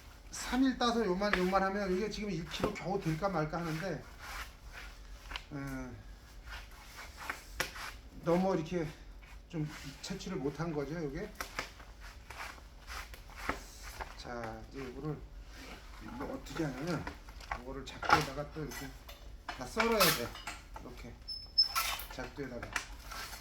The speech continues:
그래야 이걸 이십 그램씩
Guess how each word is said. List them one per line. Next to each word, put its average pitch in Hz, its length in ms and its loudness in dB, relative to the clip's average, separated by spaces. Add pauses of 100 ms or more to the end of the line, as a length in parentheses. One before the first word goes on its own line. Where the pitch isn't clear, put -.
(880)
그래야 175 280 10 (680)
이걸 143 260 0 (2250)
이십 233 460 8
그램씩 196 560 6